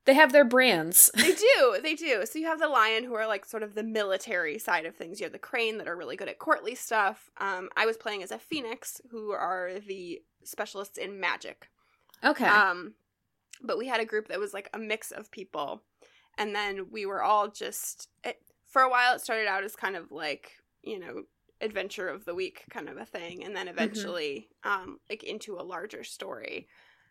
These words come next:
Speaker 2: But, um, we started out as Emerald Magistrates and basically just going around solving crimes.
Speaker 1: Okay.
Speaker 2: Um,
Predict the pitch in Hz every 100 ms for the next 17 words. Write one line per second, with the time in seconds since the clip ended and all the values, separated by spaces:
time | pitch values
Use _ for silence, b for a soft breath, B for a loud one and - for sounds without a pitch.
0 | _ - 208 214 196 185 - _ _ _
1 | _ - 202 196 202 196 220 226 226 220
2 | - 190 196 190 - 214 214 202 180 -
3 | 214 - 107 - - - - 202 196 -
4 | 196 - 170 175 208 - - _ _ 220
5 | - 202 196 185 175 170 - 190 165 190
6 | 202 226 220 233 277 277 - _ _ _
7 | - 349 269 175 214 214 190 190 214